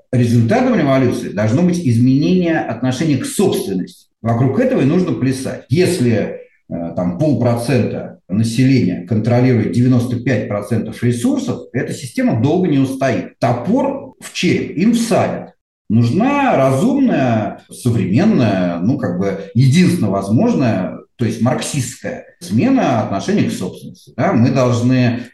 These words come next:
делиться, чтобы революции происходили не так часто и могли быть, например, психоделическими революциями, сексуальными революциями, да? Рок-н-ролльными революциями. Это тоже революции.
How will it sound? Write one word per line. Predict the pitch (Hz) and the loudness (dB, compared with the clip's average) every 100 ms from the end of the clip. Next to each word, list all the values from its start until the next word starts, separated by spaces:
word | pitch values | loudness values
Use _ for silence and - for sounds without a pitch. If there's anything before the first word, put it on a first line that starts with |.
| - | -4
делиться, | 113 160 254 - - - - - | 0 4 4 2 -4 -6 -10 -18
чтобы | - - - 127 131 131 123 120 - - | -16 -10 -2 0 2 2 2 0 -6 0
революции | 117 120 190 - 135 | 2 2 2 0 0
происходили | 123 123 - 120 123 139 127 - - | 0 -2 0 0 0 2 0 0 0
не | 147 147 | 0 2
так | 139 117 - | 0 -2 -4
часто | - 247 - | -4 -2 -2
и | 127 - - | -6 -6 -4
могли | 110 123 156 240 233 - - | 0 0 0 0 -2 -4 -2
быть, | 185 - | 0 2
например, | 127 123 156 180 | 2 2 2 0
психоделическими | - 233 247 196 139 120 - - 120 | -2 0 2 2 2 0 -2 0 2
революциями, | 120 117 113 110 - 101 | 2 2 0 -2 -4 -8
сексуальными | - 226 - 175 139 123 113 110 | -6 -4 0 2 4 4 4 4
революциями, | 110 107 107 104 90 - 90 87 92 | 2 0 0 -2 -6 -10 -10 -6 -2
да? | 139 190 - - | 0 0 -4 -4
Рок-н-ролльными | - 196 220 180 143 120 110 107 | 0 2 4 4 4 4 4 2
революциями. | 107 104 104 92 - 95 | 2 0 -2 -6 -8 -8
Это | 107 196 - | -2 -2 0
тоже | 302 196 | 0 2
революции. | 131 120 117 113 - - - | 2 2 2 0 -4 -14 -20